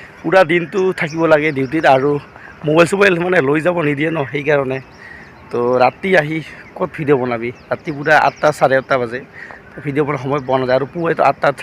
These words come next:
বাহিৰ হৈ যাব লাগে, সেইকাৰণে আৰু। তো ঠিক আছে, চাই থাকিব। এতিয়া মই ৰুমলৈ গৈ থাকোঁ নে কি?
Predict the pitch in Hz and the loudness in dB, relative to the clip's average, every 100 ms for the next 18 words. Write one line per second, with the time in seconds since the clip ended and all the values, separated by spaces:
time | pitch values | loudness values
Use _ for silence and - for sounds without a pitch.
0 | - 147 143 135 135 117 117 113 117 135 | -8 -2 0 2 0 -2 -4 -8 -6 -4
1 | 123 117 113 - - - - - - - | -4 -4 -8 -12 -16 -18 -20 -20 -20 -20
2 | - 110 - 170 165 185 180 180 180 190 | -10 -10 -4 -2 -2 0 0 0 -2 -2
3 | 160 156 175 170 139 147 165 147 139 143 | -4 -4 -4 -4 -4 -4 -2 -2 -2 -2
4 | 147 262 - | -2 -4 -10